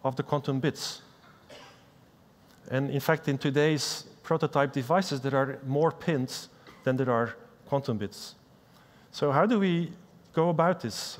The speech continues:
It's a large and important challenge that is currently un-, unsolved, but some of the ideas that we think,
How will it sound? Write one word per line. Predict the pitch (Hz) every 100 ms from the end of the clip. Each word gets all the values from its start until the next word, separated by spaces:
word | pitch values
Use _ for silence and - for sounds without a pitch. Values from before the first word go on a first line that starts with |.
| -
It's | 131 - - -
a | 135 139 127 -
large | 131 143 156 -
and | 143
important | 139 143 156 147
challenge | 143 135 170 - - - -
that | 127
is | 131
currently | - 160 165 151 -
un-, | 143 131 - -
unsolved, | 123 - 214 143 - - - - - -
but | 151
some | 190 185
of |
the | 165 165
ideas | 160 175 214 165
that | 160
we | 151 151
think, | - 170 -